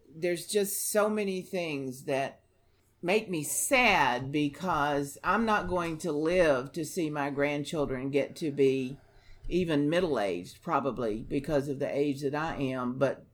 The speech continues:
the thought of the way the court system has been stacked and that they will probably be fifty years old before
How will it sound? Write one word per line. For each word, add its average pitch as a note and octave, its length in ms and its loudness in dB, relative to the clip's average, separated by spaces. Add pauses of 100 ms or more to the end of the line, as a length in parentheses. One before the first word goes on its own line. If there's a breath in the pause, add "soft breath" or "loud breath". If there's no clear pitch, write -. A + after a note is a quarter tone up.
the D3 100 2
thought D#3+ 480 2
of C#3 140 -2
the D3 100 0
way C#3+ 400 4
the C3 380 0
court G3+ 260 -2
system C3+ 460 -6
has C#3 240 -4
been C3 340 -2 (400 soft breath)
stacked D3 560 0
and C#3+ 200 -2
that C#3 180 -2
they D#3+ 180 2
will D3+ 200 2
probably D3 580 0
be D3 240 0
fifty D#3 380 -4
years C#3 360 2
old C#3 440 2
before C#3 500 0